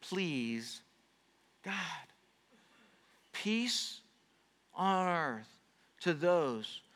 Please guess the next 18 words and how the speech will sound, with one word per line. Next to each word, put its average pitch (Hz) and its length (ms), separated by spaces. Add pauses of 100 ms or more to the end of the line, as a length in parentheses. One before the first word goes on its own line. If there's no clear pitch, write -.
(140)
with 139 180
whom 143 240
God 135 440 (540)
is 131 120
pleased. 123 640 (960)
And 131 80
when 139 120
you 131 120
please 196 840 (320)
God, 147 420 (1500)
you 131 180
will 127 220
live 113 360 (1400)
with 127 200
peace. 127 520 (1800)
That 165 140
when 170 260
you 165 220